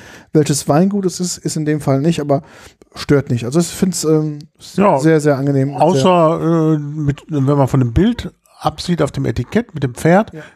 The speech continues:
Speaker 2: ist es eine sehr schlichte Flasche und das ist auch irgendwie so ein bisschen das, was Gehrig macht. Die
Speaker 1: Genau.
Speaker 2: Flaschen, die anderen sind auch alle sehr schlicht.
Speaker 1: Ja,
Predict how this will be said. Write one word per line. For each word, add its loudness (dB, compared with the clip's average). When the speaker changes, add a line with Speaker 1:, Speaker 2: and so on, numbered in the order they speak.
Speaker 2:
ist -8
es -8
eine 0
sehr 2
schlichte -2
Flasche 0
und 0
das 0
ist -4
auch 4
irgendwie 0
so 0
ein -2
bisschen -2
das, 0
was 0
Gehrig -2
macht. -2
Die -6
Speaker 1:
Genau. 2
Speaker 2:
Flaschen, 0
die -2
anderen 2
sind -2
auch -2
alle -2
sehr 0
schlicht. -8
Speaker 1:
Ja, 0